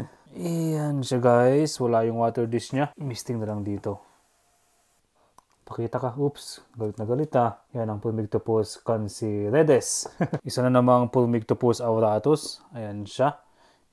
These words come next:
Yung substrate niya, basang-basa pa, kaya ayaw ko munang ganyan. Eto naman, guys, pre-molt, laki ng tiyan, tapos nangingitim na at makintab, signs ng pre-molt.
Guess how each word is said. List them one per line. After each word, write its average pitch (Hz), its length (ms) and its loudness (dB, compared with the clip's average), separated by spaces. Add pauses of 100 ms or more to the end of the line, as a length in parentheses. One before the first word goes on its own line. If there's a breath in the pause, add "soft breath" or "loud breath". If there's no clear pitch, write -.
(140)
Yung 101 400 -6
substrate 110 480 -2
niya, 120 160 0
basang-basa 110 560 0
pa, 127 80 0
kaya 113 240 0
ayaw 110 240 -2
ko 110 80 -4
munang 110 240 -6
ganyan. 117 320 -4 (160)
Eto 143 400 -2
naman, 143 320 2
guys, 143 560 2
pre-molt, 131 600 2
laki 123 340 0
ng 117 160 -6
tiyan, 143 300 0
tapos 120 320 -2
nangingitim 120 500 -2
na 131 240 0 (400 soft breath)
at 127 240 -2
makintab, 127 800 0
signs 113 400 -2
ng 113 160 -6
pre-molt. 127 500 2